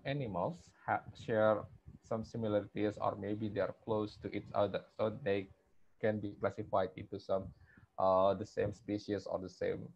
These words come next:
phylum or the same genus. And in art, okay, as you can see, uh, from, um, Valdi and Egan's presentation, that they draw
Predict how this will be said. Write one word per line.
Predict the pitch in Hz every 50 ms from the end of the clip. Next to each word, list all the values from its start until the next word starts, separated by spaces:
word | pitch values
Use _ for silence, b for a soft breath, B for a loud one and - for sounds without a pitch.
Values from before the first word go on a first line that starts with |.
| _ _ -
phylum | 104 101 101 98 98 92 92
or | 95 -
the | - 87
same | - - 95 95 95 98 98 - _ _ _ 107 104
genus. | 107 104 98 92 87 - - b b b b b b b b _ _ -
And | 101 104 107 107 107 110 117 127 - _ _ _ _ _ - - - -
in | 135 135 131 127 - -
art, | 151 135 117 113 135 160 - - - _ _ _ - - - _ _ 113
okay, | 107 101 - - 92
as | 107 107 - -
you | 117
can | - - 110 110 110
see, | 110 113 113 123 - - - - - - -
uh, | 98 98 98 - -
from, | 110 104 107 107 107 104 107 - - _ _ _ _
um, | - 101 98 98 98 98 98 95 95 95 104 - - - _ _ _ _ _ _ _ _ _ _ -
Valdi | 101 104 104 104 101 104 107 104 101 98 98 - -
and | 95 92 -
Egan's | 95 101 98 104 95 95 -
presentation, | - 98 98 - - 107 104 104 104 104 - 104 95 95
that | 95 90 - - - - -
they | 107 110 117 127 127 - - _ _ _ _ _ _ _ _ _ _ - _ - _ _ -
draw | 113 110 117 123 117 -